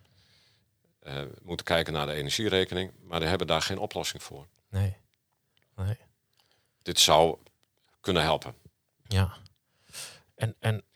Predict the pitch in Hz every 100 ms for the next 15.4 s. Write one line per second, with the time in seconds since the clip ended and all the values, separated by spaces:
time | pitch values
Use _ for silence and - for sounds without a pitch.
0 | - 113 104 95 92 98 98 98 98 104
1 | 104 98 95 - _ _ 110 127 123 101
2 | 95 - - - 123 131 143 143 _ _
3 | - 113 107 117 113 98 123 139 95 92
4 | 90 98 92 78 95 135 - 131 131 165
5 | - - - _ _ - 110 107 - 110
6 | 92 85 107 143 - 113 101 98 - -
7 | - 90 - _ _ 98 92 87 - 107
8 | - - - 90 87 95 90 85 - -
9 | 110 87 85 80 73 - 80 - 82 87
10 | 101 80 78 80 78 78 80 80 80 -
11 | 80 - 90 82 85 80 82 82 85 -
12 | - 80 80 - 87 110 - - 82 80
13 | 80 82 85 85 82 - 98 - 87 82
14 | 92 90 80 87 92 101 92 87 85 85
15 | 80 80 80